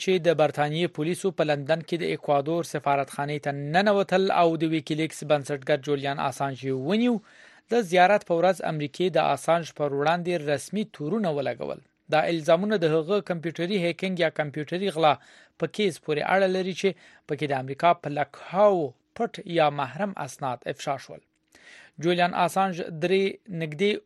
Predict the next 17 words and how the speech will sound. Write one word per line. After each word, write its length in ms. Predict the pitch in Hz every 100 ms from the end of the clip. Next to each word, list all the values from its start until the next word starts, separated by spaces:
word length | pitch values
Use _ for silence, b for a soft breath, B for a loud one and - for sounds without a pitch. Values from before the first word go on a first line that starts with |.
| - 180
اووه 260 | 175 220 -
کاله 300 | 156 147 135
په 140 | 147 147
لندن 340 | 147 185 185 -
کې 100 | 185 151
د 160 | 160 - 156
اکوادور 580 | - 147 143 175 175 135
هیواد 340 | 151 160 160
په 140 | 147 147
سفارتخانې 600 | 143 139 131 143 143 151
کې 120 | - 160 170
پټ 120 | - -
و. 100 | - _ b b b b
خو 100 | 190 208 -
اکوادور 520 | 170 - 151 147 170 170
یې 120 | 170
بالاخره 400 | 151 151 139 156